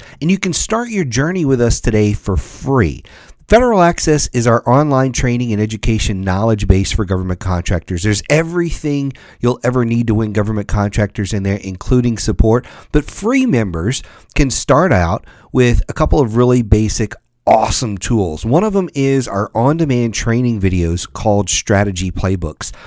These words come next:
There's more than sixty training videos designed to boost your government skills by covering tips, strategies, market updates,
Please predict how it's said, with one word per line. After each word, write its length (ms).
There's 180
more 160
than 140
sixty 500
training 420
videos 440
designed 500
to 60
boost 340
your 80
government 320
skills 420
by 140
covering 560
tips, 320
strategies, 920
market 380
updates, 580